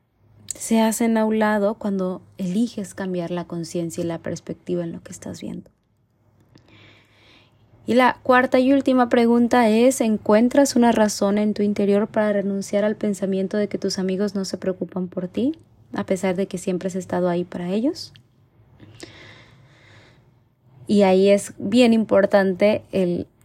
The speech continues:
reconoce también Byron Katie que dice, "A ver, no te estoy pidiendo que lo hagas, sino que busques en tu interior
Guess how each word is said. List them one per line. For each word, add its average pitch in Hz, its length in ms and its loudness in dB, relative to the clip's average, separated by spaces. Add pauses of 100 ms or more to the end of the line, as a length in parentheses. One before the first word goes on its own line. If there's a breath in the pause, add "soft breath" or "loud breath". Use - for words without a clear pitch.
(200)
reconoce 185 600 2
también 175 540 0
Byron 175 420 2
Katie 175 420 0
que 175 120 -2
dice, 175 280 0
"A 165 80 -2
ver, 170 180 0
no 170 160 0
te 196 100 -6
estoy 202 260 -4
pidiendo 247 580 4
que 247 100 0
lo 175 180 2
hagas, 170 320 -2
sino 180 300 -4
que 185 120 -2
busques 285 760 2
en 196 200 -2
tu 190 120 -4
interior 190 640 4